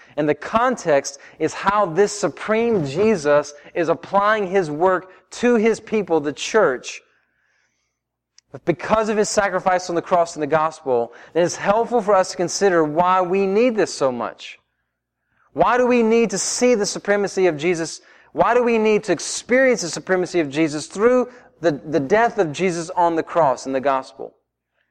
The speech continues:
The reason we need it so much is because Jesus came to solve our biggest problem. Our biggest problem is the sin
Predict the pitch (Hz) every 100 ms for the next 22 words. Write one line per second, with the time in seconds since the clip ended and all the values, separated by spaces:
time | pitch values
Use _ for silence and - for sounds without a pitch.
0 | _ _ _ _ _ _ 120 127 202 262
1 | 254 220 202 196 185 190 180 151 147 135
2 | 131 127 127 139 - 147 120 139 151 151
3 | - 143 135 127 135 123 127 113 120 110
4 | 113 110 - 95 95 _ _ _ _ _
5 | _ _ _ _ _ _ _ _ _ _
6 | _ _ _ _ _ - 107 117 127 -
7 | 117 101 101 98 92 - - 107 - 117